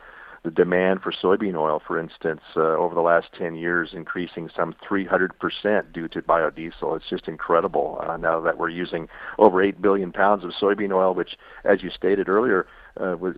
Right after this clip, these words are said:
was a glut on the market, a drag on the market, uh, and now it's a key component of, of our, uh, price of our soybeans. And so, uh, it's an incredible story to continue to, that d-, develops and continues to grow. Um,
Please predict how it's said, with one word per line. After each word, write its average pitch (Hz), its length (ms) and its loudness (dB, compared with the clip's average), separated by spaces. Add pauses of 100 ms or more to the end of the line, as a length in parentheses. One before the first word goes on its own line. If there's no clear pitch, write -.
was 87 180 -6
a 87 60 -2
glut 90 360 2
on 92 80 -2
the 92 60 -4
market, 90 420 0
a 85 60 -2
drag 85 400 0
on 85 100 -6
the 85 80 -6
market, 85 600 -4
uh, 80 240 0 (340)
and 85 160 -4
now 87 220 0
it's - 180 -4
a 82 160 0 (160)
key 117 140 -4
component 101 640 2 (380)
of, 90 300 4 (140)
of 95 180 2
our, 85 580 0
uh, 82 40 -8 (160)
price 95 260 4
of 90 100 -4
our 92 120 0
soybeans. 87 640 -6
And 87 220 -10
so, 90 240 2 (360)
uh, 95 60 -2
it's 92 320 -2
an 104 240 -4
incredible 101 460 2
story 95 380 2
to - 120 -8
continue 90 380 -10
to, 85 220 -12 (300)
that - 180 -4
d-, 90 80 -10 (160)
develops 104 520 4
and 92 180 -4
continues 92 420 -10
to - 100 -10
grow. 95 420 6 (520)
Um, 85 480 -2